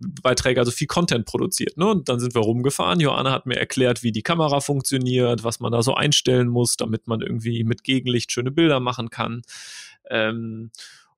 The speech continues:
und ich hab, wir haben wirklich operativ alles gemacht, was man sich vorstellen kann, ne? Also Bilder produziert, Bilder bearbeitet, Blogbeiträge geschrieben, am Blog rumgebastelt.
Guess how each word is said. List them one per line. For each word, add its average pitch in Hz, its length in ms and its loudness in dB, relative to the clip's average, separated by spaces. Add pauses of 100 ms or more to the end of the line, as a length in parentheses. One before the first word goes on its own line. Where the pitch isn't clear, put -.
(120)
und 127 240 0
ich 123 140 -6
hab, 123 160 -2
wir 113 340 -2
haben 123 220 -2
wirklich 135 380 -2
operativ 147 720 -2
alles 123 360 2
gemacht, 110 380 0
was - 80 -8
man 131 140 -2
sich 135 100 -2
vorstellen - 420 0
kann, - 180 -10
ne? 196 300 0
Also 110 380 -2
Bilder 160 240 6
produziert, 127 680 0
Bilder 117 220 0
bearbeitet, 127 680 -2
Blogbeiträge - 640 -2
geschrieben, 120 960 -4
am 117 180 -2
Blog 117 260 0
rumgebastelt. 127 960 0